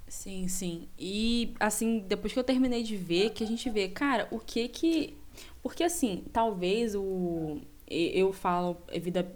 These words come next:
perfeita dela com aspas, porque, assim, ela não tinha uma vida perfeita, talvez pelo fato, né, dela ter se visto há quinze anos atrás com a vida, assim, desmoronada,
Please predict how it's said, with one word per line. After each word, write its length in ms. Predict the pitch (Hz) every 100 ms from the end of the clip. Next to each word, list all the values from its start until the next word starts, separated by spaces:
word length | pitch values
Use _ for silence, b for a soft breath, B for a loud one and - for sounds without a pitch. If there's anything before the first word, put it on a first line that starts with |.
| -
perfeita 340 | 185 185 175 180
dela 220 | 175 175
com 120 | 180
aspas, 320 | 208 190 214 -
porque, 280 | - -
assim, 260 | 294 294 - B B -
ela 160 | 277
não 80 | 370
tinha 160 | 453 403
uma 60 | 330
vida 160 | 302
perfeita, 440 | 302 294 - 185 190
talvez 520 | 220 220 185 208 220
pelo 220 | 214 208
fato, 440 | 208 185 165 165
né, 160 | 170 156 B B B -
dela 260 | 175 180
ter 460 | 180 190 185 185 175
se 140 | 208
visto 200 | 190 185
há 40 | 190
quinze 280 | 214 226 233
anos 200 | 240 226
atrás 340 | 226 185 185
com 80 | 190
a 40 |
vida, 240 | 185 190 208
assim, 400 | - 190 175 170
desmoronada, 880 | 175 196 214 285 277 175 147 151